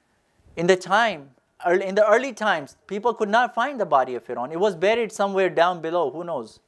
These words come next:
It was in pretty g-, good depth. Later on, so many hundreds of years later on, people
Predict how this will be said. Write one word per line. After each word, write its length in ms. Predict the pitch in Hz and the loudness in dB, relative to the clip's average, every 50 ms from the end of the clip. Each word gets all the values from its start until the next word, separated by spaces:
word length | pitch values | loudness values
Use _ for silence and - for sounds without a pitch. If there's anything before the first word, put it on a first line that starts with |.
| _ _ - | _ _ -8
It 60 | 127 | -4
was 200 | 143 151 143 156 | -4 -4 -4 -4
in 140 | 151 147 143 | -12 -12 -6
pretty 220 | - 175 170 160 | -4 -4 -4 -4
g-, 200 | 156 - 147 139 - 147 139 | -8 -12 -20 -20 -18 -18 -12
good 200 | 135 156 - 131 | -10 -10 -6 0
depth. 340 | 147 156 139 - - _ _ - - _ _ - | 0 0 0 0 -4 _ _ -20 -20 _ _ -6
Later 300 | 156 160 185 220 233 240 | 2 4 6 6 6 6
on, 320 | 240 233 233 233 214 185 - | 6 6 6 4 4 0 -2
so 160 | - 208 220 | -2 -2 -2
many 220 | 220 220 220 214 | -2 -4 -4 -4
hundreds 340 | 190 196 202 208 220 214 185 | -2 -2 -2 0 0 0 0
of 120 | 208 180 | 0 0
years 280 | 190 202 208 202 190 - | 2 2 2 2 2 -2
later 300 | 175 180 190 202 202 202 | 0 2 2 4 4 4
on, 340 | 190 196 214 220 175 135 131 | 4 4 4 2 0 -2 -6
people 460 | - 185 185 185 196 196 180 180 | -6 -6 -6 -2 0 0 0 0